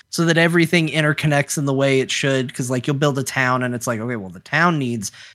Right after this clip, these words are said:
cheese and fish and bread and, you know, all these things." So you need to make sure that trains run through here that have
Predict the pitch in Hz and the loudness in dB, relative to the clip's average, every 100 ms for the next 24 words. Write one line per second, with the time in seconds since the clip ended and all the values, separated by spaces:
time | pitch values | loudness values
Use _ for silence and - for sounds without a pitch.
0 | - - 208 151 117 107 - 175 151 120 | -4 0 2 2 0 -6 -2 2 2 0
1 | - 117 131 120 113 151 165 147 131 117 | -4 -6 -6 -4 -2 2 4 4 4 2
2 | 110 104 101 - _ _ - 147 147 131 | -4 -10 -12 -16 _ _ -4 0 2 2
3 | 160 165 160 156 - 160 143 123 - 135 | 4 4 4 2 2 2 2 0 -2 -2
4 | 147 139 139 139 - 151 139 127 - - | -2 0 -2 -2 0 0 0 -4 -4 0
5 | 156 143 135 123 127 139 135 - 143 127 | 2 2 -2 -2 -2 0 -2 -4 -2 -2
6 | 139 131 120 120 - 123 113 | 0 0 -2 -6 -6 -6 -6